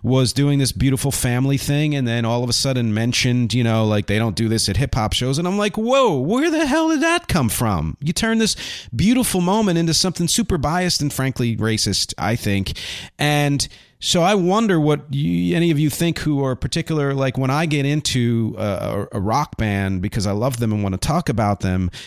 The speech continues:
but then the next, you know, next town over, the next episode, I do a George Michael or something like that, or I do British hip hop, are you like, "I'm out, I can't do this"? And I understand that not every episode is for everybody,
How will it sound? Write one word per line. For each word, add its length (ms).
but 140
then 340
the 160
next, 500
you 100
know, 400
next 460
town 280
over, 380
the 80
next 260
episode, 560
I 80
do 160
a 60
George 340
Michael 520
or 100
something 340
like 160
that, 220
or 80
I 40
do 120
British 360
hip 200
hop, 320
are 160
you 200
like, 280
"I'm 240
out, 400
I 80
can't 340
do 160
this"? 280
And 340
I 140
understand 560
that 200
not 200
every 200
episode 440
is 80
for 160
everybody, 640